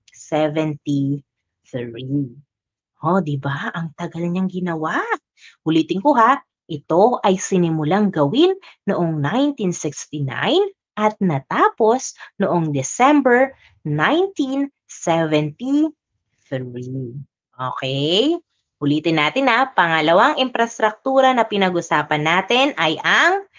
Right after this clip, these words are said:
tulay. Ayun, o, sabi ni Juvie, nakadaan na daw siya sa San Juanico Bridge. Wow!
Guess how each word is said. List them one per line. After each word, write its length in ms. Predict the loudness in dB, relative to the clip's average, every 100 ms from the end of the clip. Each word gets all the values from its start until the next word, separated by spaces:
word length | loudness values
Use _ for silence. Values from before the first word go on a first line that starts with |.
| -20 _ _
tulay. 960 | -2 0 0 0 2 4 4 4 0 -4 -4
Ayun, 240 | -2 0
o, 80 | 0
sabi 400 | 2 2 2 -2
ni 400 | -2 -4 -4 -4 -6
Juvie, 1040 | -8 -4 -4 -4 -6 -6 -6 -8 -8 -10 _ _ _ _
nakadaan 640 | -4 -2 -2 -2 -2 0 2
na 80 |
daw 160 | 4 2
siya 560 | 0 -2 2 4 4 2
sa 160 | -2
San 320 | -4 -2 -2
Juanico 560 | -2 -2 -4 -6 -6 -6
Bridge. 720 | -6 -12 -6 -2 -2 -6 -12
Wow! 1200 | -10 -8 -2 0 0 0 0 4 4 4 2 -4